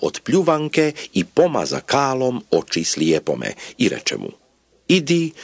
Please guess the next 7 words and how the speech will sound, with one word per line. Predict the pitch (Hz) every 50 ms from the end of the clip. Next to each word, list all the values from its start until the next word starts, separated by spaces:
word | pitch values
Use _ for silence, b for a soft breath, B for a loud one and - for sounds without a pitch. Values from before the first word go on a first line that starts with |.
| B B B B B B
umij | - 180 180 170 165 160 156
se | 147 - - 147 135 -
u | - 107
banji | 90 - 104 127 135 131 120 117 113
Siloamskoj”, | - - - 113 107 95 87 80 76 76 78 73 - - - 73 71 71 69 - B B B B B B B
koje | - 98 87 82 76
znači | 76 82 87 92 95 - - - 90 85